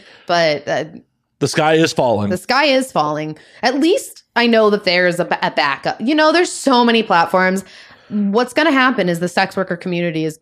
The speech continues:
Speaker 1: going to choose one. One is going to be definitely better than the others.
Speaker 2: Yeah, one's
Speaker 1: And
Speaker 2: gonna
Speaker 1: it,
Speaker 2: end up
Speaker 1: it's
Speaker 2: being V H S, one's gonna be Betamax.
Speaker 1: Exactly.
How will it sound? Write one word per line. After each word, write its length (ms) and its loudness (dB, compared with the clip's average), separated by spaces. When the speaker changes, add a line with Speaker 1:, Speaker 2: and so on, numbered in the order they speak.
Speaker 1:
going 360 0
to 120 -12
choose 440 -4
one. 380 -8
One 220 0
is 100 -2
going 300 0
to 80 -8
be 580 -4
definitely 460 -2
better 240 2
than 160 0
the 160 0
others. 420 -2
Speaker 2:
Yeah, 160 0
one's 280 2
Speaker 1:
And 80 2
Speaker 2:
gonna 100 2
Speaker 1:
it, 40 2
Speaker 2:
end 80 2
up 100 0
Speaker 1:
it's 100 -4
Speaker 2:
being 340 0
V 120 0
H 160 0
S, 180 0
one's 160 2
gonna 100 2
be 120 0
Betamax. 680 -2
Speaker 1:
Exactly. 480 -10